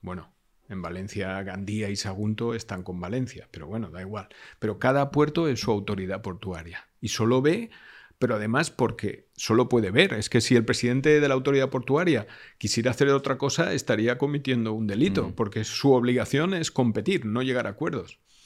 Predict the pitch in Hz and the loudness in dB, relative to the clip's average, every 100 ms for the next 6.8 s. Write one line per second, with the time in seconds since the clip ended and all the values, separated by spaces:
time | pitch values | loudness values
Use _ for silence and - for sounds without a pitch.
0 | - - - - - _ _ 123 120 117 | -20 -20 -20 -20 -20 _ _ -2 0 -2
1 | - 131 135 135 117 113 98 - - 78 | 0 0 0 -2 -2 -4 -6 -10 -12 -14
2 | - - - _ - 117 117 104 110 127 | -16 -20 -20 _ -6 -2 -2 -2 2 2
3 | 127 135 127 - 104 120 151 180 175 120 | 2 2 0 0 2 2 2 2 2 2
4 | 131 135 135 104 151 160 165 147 - 143 | 0 0 -2 -2 0 0 0 -2 0 -2
5 | 156 - - - _ _ _ _ 120 117 | -2 -8 -20 -20 _ _ _ _ 2 2
6 | - - 143 175 139 113 - | 0 4 4 6 0 -2 -6